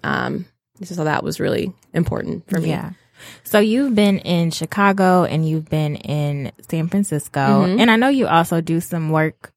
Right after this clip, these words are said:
Speaker 2: you know, outside of Michigan too. But would you say that the design styles or trends that you see in Michigan are different from the ones that you saw in Chicago and California?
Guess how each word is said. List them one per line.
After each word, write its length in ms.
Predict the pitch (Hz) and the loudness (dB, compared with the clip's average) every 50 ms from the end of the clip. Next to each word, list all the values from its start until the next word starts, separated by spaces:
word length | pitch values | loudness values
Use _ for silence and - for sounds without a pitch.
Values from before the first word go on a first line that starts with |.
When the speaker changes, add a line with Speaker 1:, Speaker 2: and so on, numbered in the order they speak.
| _ | _
Speaker 2:
you 100 | - 170 | -4 -2
know, 140 | 165 156 151 - | 0 0 0 0
outside 520 | - 160 - - - 170 151 147 147 147 | -2 -2 -2 -4 -4 -2 -2 0 0 0
of 200 | 147 143 139 139 - _ - - _ _ - - _ _ _ _ _ _ _ _ _ | 0 -2 -2 -6 -10 _ -20 -20 _ _ -20 -20 _ _ _ _ _ _ _ _ _
Michigan 500 | - 175 175 170 - - 160 143 143 143 | 2 4 4 4 2 -2 -4 -4 -2 -4
too. 480 | - - 196 165 139 - - - - - - _ | -2 0 2 2 2 2 0 -4 -6 -8 0 _
But 160 | 180 170 139 | 4 4 6
would 200 | 170 196 185 185 | 6 4 4 4
you 140 | 196 214 226 | 2 0 0
say 420 | 196 - 202 185 185 180 175 180 | 0 2 2 4 6 6 4 4
that 440 | 170 165 160 156 156 151 - - - | 4 2 2 4 4 2 2 0 0
the 140 | - 175 165 | 0 0 2
design 560 | 160 170 160 156 160 151 151 151 151 160 160 | 2 2 2 2 2 2 2 2 0 0 -2
styles 440 | - - 170 160 156 156 151 147 143 | -2 0 2 4 4 4 4 4 2
or 80 | 143 | 0
trends 400 | 143 - - 180 165 160 160 156 | -2 -2 0 0 2 2 2 2
that 220 | 156 147 - - - | 2 0 0 0 -2
you 100 | 160 160 | -2 -2
see 480 | - - - 165 156 151 147 147 143 - - | -4 -4 -2 0 2 2 4 2 2 0 0
in 160 | 147 151 156 156 | 0 0 2 2
Michigan 340 | 160 160 - 160 160 156 | 2 0 0 0 0 0
are 120 | 147 135 139 | 0 0 -2
different 500 | 139 - 156 151 - 156 147 147 - - | 0 0 0 0 2 0 -2 -2 -4 -4
from 180 | - 151 147 | -4 -2 -2
the 80 | 143 143 | 0 0
ones 180 | 143 147 143 139 | 0 0 0 0
that 140 | 151 147 - | -2 -2 -4
you 60 | 160 160 | -4 -6
saw 140 | 147 135 135 | -6 -6 -6
in 40 | |
Chicago 800 | 156 - - - - 208 208 202 196 196 190 185 180 180 180 180 | -6 -8 -8 -2 2 2 2 4 4 4 4 4 4 4 4 2
and 180 | 170 - 139 147 | 2 0 -4 -8
California? 880 | - 156 147 147 160 - - 185 190 190 185 180 180 175 170 170 170 | -8 -8 -8 -8 -8 -6 -4 -2 0 0 0 0 0 0 0 -2 -4